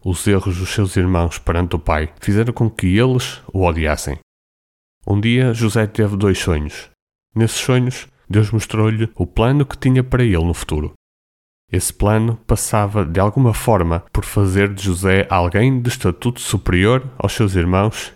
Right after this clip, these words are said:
e ao seu pai e à sua mãe. Ele seria alguém a quem eles deveriam fazer vénia, como se de um rei se tratasse. Por imaturidade ou ingenuidade, José partilhou estes sonhos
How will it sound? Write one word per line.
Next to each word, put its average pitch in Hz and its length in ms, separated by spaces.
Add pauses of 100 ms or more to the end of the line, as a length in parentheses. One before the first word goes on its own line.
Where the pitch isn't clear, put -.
e - 40
ao 110 80
seu 120 160
pai 80 320 (220)
e 104 80
à 95 60
sua 87 220
mãe. 80 220 (760)
Ele 92 140
seria 92 340
alguém 92 400
a 87 80
quem 95 300
eles 110 240
deveriam 101 320
fazer 95 360
vénia, 82 480 (140)
como 135 180
se - 200
de 127 100
um 127 80
rei 92 240
se - 140
tratasse. 85 560 (840)
Por 101 120
imaturidade 95 800
ou 98 120
ingenuidade, 87 640 (200)
José 98 280
partilhou 113 340
estes - 220
sonhos 92 520